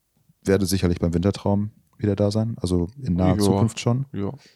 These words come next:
Speaker 1: Wir sind, wie wir anfangs sagten, in Speyer. Das ist nicht weit weg von Hasloch. Das bedeutet, unsere nächste Station ist der Holiday Park.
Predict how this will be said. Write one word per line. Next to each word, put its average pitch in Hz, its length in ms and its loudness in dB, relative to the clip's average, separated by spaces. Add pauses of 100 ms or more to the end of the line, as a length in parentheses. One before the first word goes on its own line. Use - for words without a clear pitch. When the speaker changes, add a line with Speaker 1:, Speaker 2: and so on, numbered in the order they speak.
(380)
Speaker 1:
Wir 151 240 6
sind, 147 400 4
wie 117 100 2
wir 113 100 2
anfangs 107 320 -2
sagten, 101 560 0
in 80 340 -6 (100)
Speyer. 123 560 0 (220)
Das 139 160 0
ist 143 160 -2
nicht - 180 -2
weit 107 160 2
weg 107 180 0
von 110 380 -2
Hasloch. - 440 -4
Das - 180 -6
bedeutet, - 800 0 (160)
unsere 92 260 0
nächste 95 260 2
Station 87 520 0
ist - 400 -6
der 82 200 0
Holiday 82 340 2
Park. - 380 -8